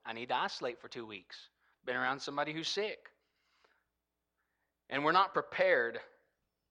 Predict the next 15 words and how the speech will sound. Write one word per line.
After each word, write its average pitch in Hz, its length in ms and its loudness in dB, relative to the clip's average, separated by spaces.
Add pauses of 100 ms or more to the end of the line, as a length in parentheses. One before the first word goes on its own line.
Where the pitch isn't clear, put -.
(760)
for 135 120 -2
that 131 200 0
period 139 240 2
of 123 80 -2
isolation. 113 640 -2 (1500)
In 135 120 -6
Proverbs 202 400 12
chapter 190 300 8
eleven, 180 320 10
it 139 100 -4
says, 165 260 8
"Where 175 180 10
no 156 140 6
counsel 202 560 2
is, 147 600 2